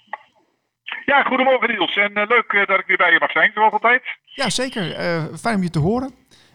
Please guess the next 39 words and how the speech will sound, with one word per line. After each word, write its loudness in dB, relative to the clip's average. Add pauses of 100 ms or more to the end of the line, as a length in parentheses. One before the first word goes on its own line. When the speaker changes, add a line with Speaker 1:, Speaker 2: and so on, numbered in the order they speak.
(100)
Speaker 2:
Ehm, 0
ik -8
ben -
Speaker 1:
Ja, 4
Speaker 2:
heel 6
benieuwd, 4 (160)
Speaker 1:
dankjewel. 4
Speaker 2:
ben 0 (340)
heel, -2
<laughs> -8
ik -4
ben 8
heel 8
benieuwd 2
wat 2
jouw 0
nieuws 0
van -4
de -2
week -6
is. -6 (1400)
Speaker 1:
Nou 2
ja, 4
het 0
grote 0
nieuws 2
van 2
de -2
week 2
is -4
natuurlijk 0
dat -2
wij 2
een, -2
eh, 0
een 0
filmpje -2
hebben 0
gelanceerd. 0